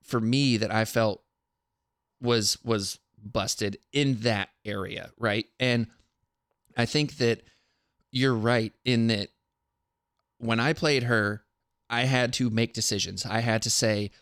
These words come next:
"When do I Master Cat Burglar? Is it as soon as I get my three power, or do I go for Troublemakers to try to slow down my opponent's Corvus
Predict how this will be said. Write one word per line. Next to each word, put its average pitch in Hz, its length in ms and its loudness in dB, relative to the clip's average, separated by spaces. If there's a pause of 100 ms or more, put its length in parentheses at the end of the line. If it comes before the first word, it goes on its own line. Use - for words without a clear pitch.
(160)
"When 127 400 2
do 127 240 4
I 110 120 4
Master 107 360 -2
Cat 101 240 -4
Burglar? 90 360 -10
Is 107 140 -2
it 104 80 0
as 98 140 -4
soon 131 240 2
as 131 120 -2
I 131 140 2
get 123 220 -2
my 127 160 0
three 131 260 -6
power, 165 560 -2 (300)
or 127 160 2
do 135 280 0
I 131 140 2
go 117 240 0
for - 160 -6
Troublemakers 107 800 -2
to - 80 -8
try 113 180 0
to 107 220 0 (300)
slow 131 440 2
down 123 320 2
my 113 160 0
opponent's 113 540 0
Corvus 104 640 -2